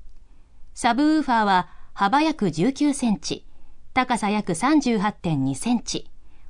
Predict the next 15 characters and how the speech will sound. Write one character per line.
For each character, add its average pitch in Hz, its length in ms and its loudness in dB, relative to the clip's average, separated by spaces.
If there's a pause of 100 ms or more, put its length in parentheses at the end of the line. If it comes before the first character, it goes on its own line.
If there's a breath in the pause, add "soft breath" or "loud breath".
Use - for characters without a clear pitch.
(120)
奥 175 240 0
行 226 160 2
き 208 240 0
約 208 300 0
三 285 260 2
十 233 220 2
八 214 140 0
点 156 280 -2
五 135 140 -6
セ 254 160 -2
ン 240 80 2
チ。 - 260 -6 (1500)
重 190 220 2
さ 220 180 0
は 190 200 2